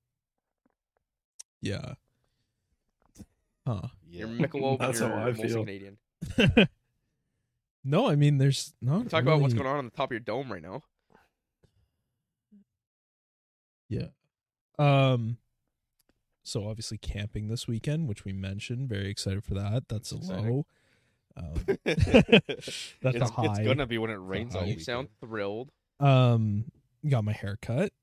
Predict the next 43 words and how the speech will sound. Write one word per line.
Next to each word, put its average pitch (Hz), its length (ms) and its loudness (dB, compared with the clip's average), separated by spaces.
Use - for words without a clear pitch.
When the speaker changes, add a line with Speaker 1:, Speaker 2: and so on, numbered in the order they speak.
Speaker 1:
which 104 240 -6
is - 480 -6
a 113 80 -4
high - 280 -6
as 113 220 -2
well. 104 260 -4
The 135 120 0
rat's - 880 -6
nest 120 460 -2
is 120 180 -4
gone. 123 560 -6
Speaker 3:
The 190 80 -6
mullet 104 420 -8
Speaker 2:
It 117 40 -8
Speaker 3:
is, 117 160 -12
Speaker 2:
was 110 60 -16
Speaker 3:
the 113 40 -16
Speaker 2:
not 117 80 -12
Speaker 3:
mullet 107 300 -4
is 107 100 -4
no 135 140 0
more. 107 300 -2
Speaker 1:
It - 380 -10
was 120 140 -4
gross. - 800 -8
It 110 100 -8
got 98 260 -6
really 87 220 -10
gross. - 560 -10
Um, 95 460 -6
like 104 160 -6
my 95 100 -4
new 98 180 -4
haircut, - 420 -10
much 104 300 -10
better. 123 420 0
Uh, 104 280 -6
everyone 139 340 4
seems 95 320 -8
to - 80 -10
like 92 220 -6
my 98 80 0
new 92 160 -4